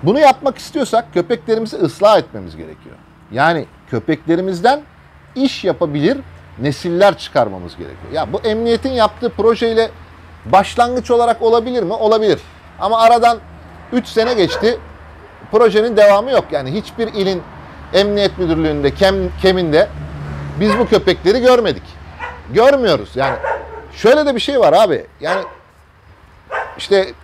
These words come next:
çevik kuvvet kangalları ve akbaşları kullanacak. E abi kullanacak. En kötüsü altmış beş yetmiş kilo gelen, dört ayağı üzerine basan bir canlıdan bahsediyoruz. E çevik kuvvetteki bizim polislerimiz genç çocuklar yani.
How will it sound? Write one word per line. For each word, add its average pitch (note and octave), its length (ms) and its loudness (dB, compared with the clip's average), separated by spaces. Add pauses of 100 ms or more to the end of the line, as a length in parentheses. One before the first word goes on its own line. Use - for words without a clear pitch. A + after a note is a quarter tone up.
(120)
çevik B3+ 340 2
kuvvet A3 260 4 (540)
kangalları A3 520 2
ve B3+ 80 4
akbaşları G#3+ 540 -2
kullanacak. A2 460 -6 (100)
E F#3+ 100 0
abi A3+ 240 2
kullanacak. F#3+ 540 -2 (100)
En A3 160 -2
kötüsü - 340 -2
altmış - 320 -2
beş G#3 160 0
yetmiş F#3+ 320 -2
kilo E3 160 2
gelen, D3 320 2
dört F#3+ 220 4
ayağı E3 240 4
üzerine C#3 360 -2
basan G3 300 -2
bir F#3 80 -6
canlıdan F3+ 480 0
bahsediyoruz. A2 480 -6 (560)
E C#3 40 -4
çevik C4+ 340 0
kuvvetteki A#3 520 2
bizim G#3+ 200 -4
polislerimiz A3 640 -2
genç C#4+ 220 2
çocuklar C3+ 480 0
yani. D#2+ 220 -10